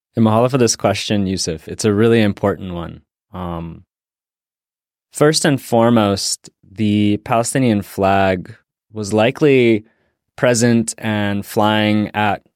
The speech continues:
Mauna Kea's, um, access road at about six thousand feet elevation on Hawaii Island, um,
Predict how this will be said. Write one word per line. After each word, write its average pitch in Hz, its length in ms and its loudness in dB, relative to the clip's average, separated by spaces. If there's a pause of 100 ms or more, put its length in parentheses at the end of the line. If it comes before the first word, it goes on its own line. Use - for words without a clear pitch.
Mauna 107 340 -4
Kea's, 101 840 0 (420)
um, 82 500 -18 (320)
access 113 640 0
road 110 360 2 (120)
at 104 160 0
about 95 200 0
six - 260 -2
thousand 104 400 0
feet 107 200 0
elevation 98 880 0
on 95 200 -10
Hawaii 101 400 2
Island, 95 640 -2 (460)
um, 85 500 -8